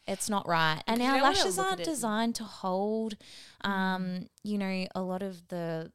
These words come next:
Speaker 1: the
Speaker 2: Weight.
Speaker 1: lengths and the weight that
Speaker 2: Mm.
Speaker 1: people are applying. Um, they're just not meant to. Like, they're not
Speaker 2: Mm.
Speaker 1: designed for that. So it's really important if you are doing lashes that you're, you're customizing them to that person and what they have,
Speaker 2: Mm.
Speaker 1: um,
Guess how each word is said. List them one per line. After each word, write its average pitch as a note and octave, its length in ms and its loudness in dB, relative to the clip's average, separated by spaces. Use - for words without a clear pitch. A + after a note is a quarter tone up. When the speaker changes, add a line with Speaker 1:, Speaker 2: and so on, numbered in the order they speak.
Speaker 1:
the F#3 60 -6
Speaker 2:
Weight. F3 120 -4
Speaker 1:
lengths G3+ 520 -2
and F#3 220 -4
the E3+ 80 -6
weight F3 280 -6
that F3 200 -4
Speaker 2:
Mm. D#3+ 40 -20
Speaker 1:
people F#3+ 340 -8
are F3 100 -4
applying. E3+ 760 -8
Um, F3+ 340 -6
they're G#3 120 0
just B3+ 240 -2
not G#3 260 -2
meant F#3+ 280 -4
to. E3 360 -6
Like, F3+ 180 -6
they're G#3 120 2
not A3+ 160 4
Speaker 2:
Mm. - 20 -10
Speaker 1:
designed A#3 480 0
for - 140 -6
that. D#3+ 320 -2
So F#3+ 360 0
it's A3 160 -6
really G#3+ 280 0
important F3+ 680 -2
if E3+ 140 -8
you F3 140 -2
are E3 160 -2
doing E3 260 -6
lashes D#3+ 420 -6
that D#3 220 -4
you're, D#3 480 0
you're F3+ 160 -4
customizing D#3+ 960 -6
them D#3 240 -6
to - 140 -6
that D#3 240 -6
person D#3+ 480 -8
and D#3+ 140 -10
what D#3+ 200 -8
they E3 200 -6
have, G3+ 600 -8
Speaker 2:
Mm. E3+ 480 -8
Speaker 1:
um, E3 460 -2